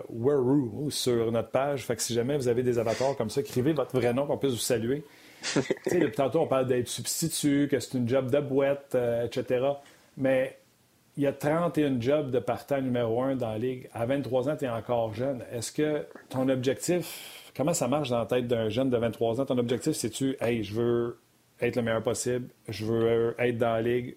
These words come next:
Speaker 1: je veux pas lâcher l'objectif d'être numéro un ». Comment ça fonctionne ?
Speaker 2: Ouais, c'est sûr que mon but ultime, c'est d'être numéro un éventuellement, de pouvoir ramener,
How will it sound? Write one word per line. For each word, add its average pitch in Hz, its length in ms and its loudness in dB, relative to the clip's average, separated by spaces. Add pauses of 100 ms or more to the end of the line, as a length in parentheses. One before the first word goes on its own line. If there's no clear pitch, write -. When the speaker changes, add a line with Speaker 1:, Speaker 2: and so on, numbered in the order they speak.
(100)
Speaker 1:
je 107 360 -4
veux 117 80 2
pas 123 160 2
lâcher 117 320 2
l'objectif 117 500 -2
d'être 113 160 -2
numéro 113 280 -2
un ». 127 120 -6
Comment 139 180 0
ça 135 140 -4
fonctionne ? - 400 -12 (1200)
Speaker 2:
Ouais, 127 120 4
c'est 113 160 -2
sûr 123 240 4
que 104 560 4 (180)
mon 101 180 -2
but 101 140 2
ultime, 104 320 0
c'est 98 100 -10
d'être 98 240 0
numéro 101 320 2
un 98 160 2
éventuellement, 98 720 0
de 95 320 2 (340)
pouvoir 104 260 2
ramener, 104 420 2